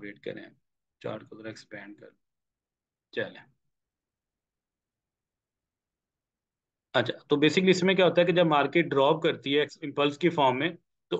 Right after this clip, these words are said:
उसी की direction में, पहले हमने impulse देख ली, फिर उसी की डायरेक्शन में जब market correction करती है, तो वो आपका एक short term buy setup बनाती है, ठीक है। पहला हमने ये study किया। दूसरा हमने ये पढ़ा है कि जब market impulse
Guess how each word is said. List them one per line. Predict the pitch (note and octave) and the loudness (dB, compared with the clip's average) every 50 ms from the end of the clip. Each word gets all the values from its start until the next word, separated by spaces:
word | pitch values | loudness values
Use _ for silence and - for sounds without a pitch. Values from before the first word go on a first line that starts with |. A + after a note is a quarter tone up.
| F3+ F3+ | 0 0
उसी | E3+ F3 - G#3+ G3 | 2 2 2 2 2
की | G3+ - F#3+ G#3 G3 | 2 2 2 2 4
direction | E3+ D#3 D3+ C3+ - - - C#3 C3 | 4 4 4 2 0 -2 -4 -6 -6
में, | A#2+ A2 G#2 F#2+ - _ _ _ _ _ _ _ _ _ | -6 -6 -8 -10 -14 _ _ _ _ _ _ _ _ _
पहले | C3 C#3 D#3 F3 | 2 2 4 4
हमने | F3 F3 F#3 | 4 4 4
impulse | F#3 E3+ F3+ D#3+ E3+ F3 | 4 4 4 2 2 4
देख | D#3+ F3+ E3 - | 4 2 2 2
ली, | E3 F#3+ F#3 | 0 -2 -2
फिर | E3+ F3 | -2 -4
उसी | E3+ E3 E3 E3+ G#3 | -6 -6 -4 -4 -2
की | F#3 G#3 | -2 0
डायरेक्शन | F3 D#3+ D#3+ D3 C#3 - - E3+ F3 | 0 2 2 2 0 0 -2 -2 -2
में | F3 F3+ E3 | -2 -2 0
जब | E3+ E3+ D#3+ | 0 0 0
market | D#3 C#3+ B2+ B2+ B2 B2+ D3 D3+ D#3+ D#3+ E3 - _ _ _ _ _ _ - | 0 0 0 0 0 -2 -2 -2 -4 -4 -6 -12 _ _ _ _ _ _ 0
correction | E3 D#3+ D#3 D#3 - - G#3+ G#3 G3+ F3+ | 2 2 2 0 0 0 0 0 0 2
करती | E3+ D3 A#2 A#2 - C#3 C#3 | 0 0 0 -2 -2 0 0
है, | C#3 C#3+ C#3+ C#3+ - _ _ _ _ _ _ _ - | 2 0 0 -2 -6 _ _ _ _ _ _ _ -6
तो | C#3+ C3 | -4 -4
वो | C3 C#3+ D#3+ E3 | -2 0 2 4
आपका | D3+ C#3 C3 A#2+ - - C3 | 4 4 2 2 0 0 2
एक | B2+ C3 C3+ C3 - _ _ _ _ _ _ _ _ _ _ _ _ _ - | 2 2 0 -2 -6 _ _ _ _ _ _ _ _ _ _ _ _ _ -4
short | - D3+ C#3 C#3 C3 - | 0 2 2 2 2 0
term | C#3+ C#3+ C#3+ C#3 | -2 -2 -2 0
buy | C3+ C3 B2+ A#2 | 0 0 0 0
setup | B2 B2+ - - B2 A2+ | -2 -4 -4 -4 -6 -6
बनाती | A2+ A2 G2+ - _ F#2+ | -6 -10 -10 -12 _ -20
है, | F#2 _ _ _ _ _ _ _ _ _ - | -20 _ _ _ _ _ _ _ _ _ -6
ठीक | B2+ C#3 C3+ F3 | -6 -4 -4 -4
है। | F3+ F3 - _ _ _ _ _ _ _ _ _ _ _ _ _ _ _ _ | -6 -6 -10 _ _ _ _ _ _ _ _ _ _ _ _ _ _ _ _
पहला | C3 C3 C#3 E3 E3+ | -2 0 2 2 2
हमने | E3 E3+ E3 | 2 0 0
ये | D#3 F3 F3 | 0 0 0
study | F3+ F#3 F3+ F#3 F3+ | 0 0 0 -2 -2
किया। | F3+ F3 E3+ E3+ E3+ E3 C#3+ | 0 2 2 2 2 2 0
दूसरा | D#3+ E3+ E3 E3+ G#3 G#3+ | -2 -2 -2 -2 -2 -2
हमने | G#3 G#3 G3+ | -2 0 0
ये | G3+ F#3+ | -2 -2
पढ़ा | G3 E3 D#3+ E3+ | -2 -2 -2 -2
है | E3+ | -2
कि | F3 E3+ | -2 -2
जब | D#3 E3+ E3+ | 0 0 0
market | E3+ D#3 D3 C3+ C3 C3 - E3+ E3 - - - | 0 0 0 0 0 -2 -4 -6 -6 -6 -8 -8
impulse | E3 D#3 D#3+ - - E3+ F#3 F3+ F3 | -8 -8 -4 0 2 4 4 2 0